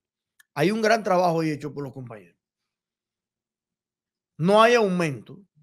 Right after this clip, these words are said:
no hay aumento de los asesinatos, en último caso, son los mismos. Mataban dos mil gente por año en Cuba, este año hay dos mil ocho, no podemos decir que ocho gente más. Y entonces ahí tú le dices,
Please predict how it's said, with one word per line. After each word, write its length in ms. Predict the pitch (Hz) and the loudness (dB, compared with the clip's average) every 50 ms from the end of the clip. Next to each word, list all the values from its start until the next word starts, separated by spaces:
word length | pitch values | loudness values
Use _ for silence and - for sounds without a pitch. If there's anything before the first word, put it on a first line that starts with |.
| _ _ _ _ _ _ _ _ _ _ _ _ _ _ _ _ - | _ _ _ _ _ _ _ _ _ _ _ _ _ _ _ _ -12
no 200 | 131 147 165 185 | -6 0 2 4
hay 160 | 196 202 196 | 4 6 4
aumento 840 | 185 170 165 165 180 214 233 240 233 - - 233 233 233 233 233 _ _ _ _ _ _ _ _ _ _ _ _ | 2 2 -2 -2 -2 -2 -2 -2 -4 -2 0 0 0 0 -2 -6 _ _ _ _ _ _ _ _ _ _ _ _
de 160 | - 147 170 170 | -4 0 2 4
los 100 | 175 170 | 4 2
asesinatos, 800 | 165 151 151 160 135 151 170 175 175 165 156 123 127 113 - _ - | 2 0 -4 -6 -6 -6 -4 -2 -2 -2 -4 -4 -8 -20 -20 _ -12
en 220 | 165 160 160 170 190 | -8 -6 -4 -4 -4
último 360 | 190 185 220 214 208 202 185 | -4 -4 -6 -4 -4 -2 0
caso, 260 | 202 220 202 202 208 | 0 0 0 0 -6
son 220 | 180 190 202 190 | -4 -4 -4 -2
los 120 | 190 180 165 | -2 -2 -2
mismos. 420 | 165 180 175 151 131 110 104 123 _ _ _ _ _ _ _ _ _ _ _ _ _ _ _ _ _ _ _ _ _ _ _ | 0 0 0 -2 -2 -6 -12 -20 _ _ _ _ _ _ _ _ _ _ _ _ _ _ _ _ _ _ _ _ _ _ _
Mataban 500 | 147 156 160 165 165 214 214 220 220 208 | -2 0 0 2 4 4 4 4 4 2
dos 120 | 202 202 196 | 0 -2 -2
mil 160 | 202 208 208 | -2 -2 -2
gente 260 | 214 220 214 180 208 | -2 -2 -2 -4 -4
por 160 | 170 190 208 | -2 0 2
año 180 | 214 214 214 214 | 2 2 0 -2
en 100 | 214 196 | -4 -6
Cuba, 260 | - 262 277 254 226 | -6 -4 0 0 0
este 140 | - - 202 | 2 2 2
año 180 | 208 226 233 226 | 0 2 0 -4
hay 80 | 214 | -4
dos 160 | 190 196 196 | -2 -2 -4
mil 220 | 185 202 226 226 226 | -2 -2 -2 4 4
ocho, 260 | 220 208 - - 143 | 4 4 4 -2 -10
no 100 | 135 143 | -12 -8
podemos 300 | 131 175 180 180 180 160 | -6 -6 -4 -2 -4 -4
decir 120 | 170 175 | -4 -6
que 80 | 160 185 | -4 -6
ocho 220 | 180 147 170 170 | -6 -4 -4 -2
gente 560 | 180 185 185 - 175 175 175 175 170 165 165 156 | -2 -2 -2 -2 -2 -2 -2 0 0 -2 -2 -4
más. 240 | 160 160 151 127 - _ _ _ _ _ _ _ _ - | -4 -6 -8 -8 -12 _ _ _ _ _ _ _ _ -4
Y 120 | 151 156 | -2 0
entonces 380 | 156 147 131 175 180 151 185 185 | 0 0 0 -2 -2 0 0 0
ahí 80 | 180 | 0
tú 140 | 170 175 185 | 0 0 -2
le 120 | 180 180 | 0 2
dices, 280 | 180 180 139 147 135 117 | 2 0 0 -2 -8 -10